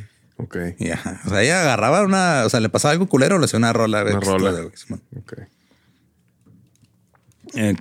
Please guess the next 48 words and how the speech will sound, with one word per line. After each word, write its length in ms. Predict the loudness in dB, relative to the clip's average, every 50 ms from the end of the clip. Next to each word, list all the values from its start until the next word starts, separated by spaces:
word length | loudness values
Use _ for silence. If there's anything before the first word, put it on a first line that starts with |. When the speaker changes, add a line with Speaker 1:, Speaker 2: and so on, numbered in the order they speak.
| -4 -4
Speaker 2:
en 480 | -2 -2 0 0 0 -2 -2 -2 -2 -2
el 200 | 0 0 2 2
año 320 | 2 2 2 4 4 2
siguiente, 300 | 2 2 2 2 2 2
en 40 | 2
el 40 | 2
cuarenta 240 | 2 0 0 -2 0
y 20 |
cinco, 320 | 0 0 2 2 0 -2 0
otra 300 | -2 -2 0 2 2 2
vez 300 | 2 2 0 -2 -6 -8 _ _ _ _ _ _ _ _ _
volvió 260 | -4 -2 0 2 2
a 40 | 2
grabar 200 | 2 2 2 2
la 60 | 2
de 60 | 2
Don't 160 | 2 0 0 0
Explain, 340 | -2 -2 0 0 0 0 2
pero 300 | 2 2 2 2 2 0
le 100 | 0 -2
cambió 600 | -2 -4 -2 0 0 0 0 -2 -4 -4 -4 -4
algo 260 | -2 -2 -2 0 0
de 60 | 0 0
la 100 | 0 -2
letra. 420 | -2 -2 -2 -2 -4 -4 -4 -6 _ _ _ _ _ _ _ _ _ _ _ _ _ _ -8 -4
Y 260 | -2 0 0 2 2
era 160 | 2 2 4
muy 380 | 4 4 6 6 4 4 2 0 -2
común 280 | 0 2 4 4 4
en 120 | 4 4 2
esta 160 | 2 2 0
época 240 | 0 0 0 0 2
también 220 | 2 2 0 0
de 60 | 0
los 100 | -2 -2
cantantes 340 | -2 -2 -2 0 -2 0 -2
de 80 | -2 -2
jazz 220 | 0 -2 0 0
de 100 | -2 -4
que 120 | -4 -4 -4
gan-, 220 | -4 -4 -4 -6 -8 -6
grabaran 380 | -4 -2 0 0 2 2 2 2
varias 260 | 2 0 0 0 0 0
versiones 480 | -2 -2 -2 -4 -4 -4 -4 -4 -4
de 80 | -4 -4
la 200 | -4 -4 -6 -4
misma 280 | -6 -6 -4 -4 -6 -6
canción. 420 | -6 -8 -8 -6 -6 -6 -6 -8